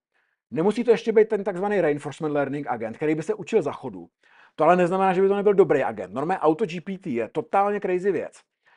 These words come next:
Že vy, je to normálně splácanina, eh, různých jednoduchých Linuxových nástrojů, třeba nástroj V get, který vám stáhne web,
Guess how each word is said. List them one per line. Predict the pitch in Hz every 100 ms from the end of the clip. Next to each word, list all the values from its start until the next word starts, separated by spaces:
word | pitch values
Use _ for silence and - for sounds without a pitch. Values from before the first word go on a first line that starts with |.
| _ _
Že | 104 151
vy, | 151
je | 131 165
to | 196
normálně | 196 196 202 208
splácanina, | 160 - - - 160 170 - 190 170 120 101 156 _ _ _ _ _ _ _ -
eh, | 143 139 135 131 127
různých | 147 160 196 196 214 170
jednoduchých | 180 196 202 220 -
Linuxových | 175 190 - 208 220
nástrojů, | 180 - - 143 113 82 92 _ _ _ _
třeba | 156 165
nástroj | 170 170 196 185
V | 139 151
get, | 143 127 -
který | 156 156
vám | 160
stáhne | 147 175 127 110
web, | 143 170 170